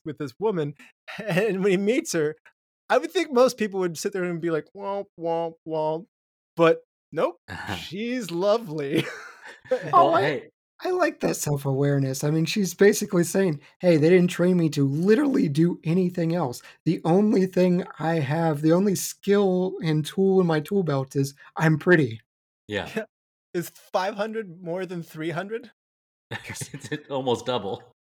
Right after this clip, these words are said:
Speaker 3: An honest virgin. What a terrible combination.
Speaker 2: <laughs> Uh, y-, you know what's great is I believe we, it's a very quick cut,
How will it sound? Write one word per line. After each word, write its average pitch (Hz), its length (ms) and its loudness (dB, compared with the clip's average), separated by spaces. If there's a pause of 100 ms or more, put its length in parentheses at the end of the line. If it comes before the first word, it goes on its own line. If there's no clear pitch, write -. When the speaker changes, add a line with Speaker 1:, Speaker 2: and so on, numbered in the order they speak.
Speaker 3:
An 175 160 6 (220)
honest 165 400 0
virgin. 143 540 6
What 226 120 2
a 180 80 -2
terrible 123 560 -6
combination. 123 680 -4 (240)
Speaker 2:
<laughs> 160 160 2 (760)
Uh, 143 220 -6 (100)
y-, 147 180 -6
you 135 120 -4
know 147 140 -2
what's 143 200 -4
great 127 440 -4
is 110 460 -8
I 113 120 -6
believe 120 720 -8 (120)
we, 117 140 -6
it's 113 160 -8
a 117 60 -4
very 117 560 -4
quick - 460 -10 (160)
cut, 80 280 -14